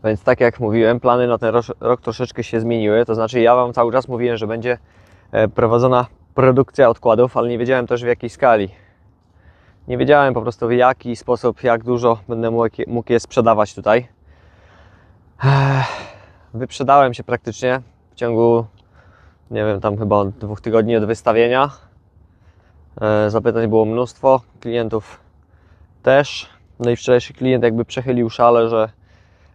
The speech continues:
no, wierzcie, to jest, to jest, też nie jest jakieś tam dobre zbadanie, no bo jeden klient kupił dwadzieścia. Ogólnie sprzedaliśmy na tą chwilę chyba trzydzieści cztery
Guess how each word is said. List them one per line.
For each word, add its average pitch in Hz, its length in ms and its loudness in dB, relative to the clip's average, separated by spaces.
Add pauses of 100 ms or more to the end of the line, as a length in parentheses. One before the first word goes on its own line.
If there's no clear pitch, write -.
(140)
no, 117 60 -6
wierzcie, 110 320 2
to - 80 -4
jest, 107 120 -8
to 127 60 -2
jest, 117 120 -2
też 123 240 0
nie 113 100 -6
jest 104 140 -4
jakieś 107 200 -12
tam 104 140 -6
dobre 107 240 2
zbadanie, 107 420 -2
no 110 100 -2
bo 104 200 -2
jeden 113 220 0
klient 113 240 -6
kupił 110 220 -4
dwadzieścia. 113 520 0 (460)
Ogólnie 143 260 2
sprzedaliśmy 131 420 -2
na 123 80 -2
tą 127 100 0
chwilę 123 260 0
chyba 117 160 2
trzydzieści 120 380 -6
cztery 117 360 2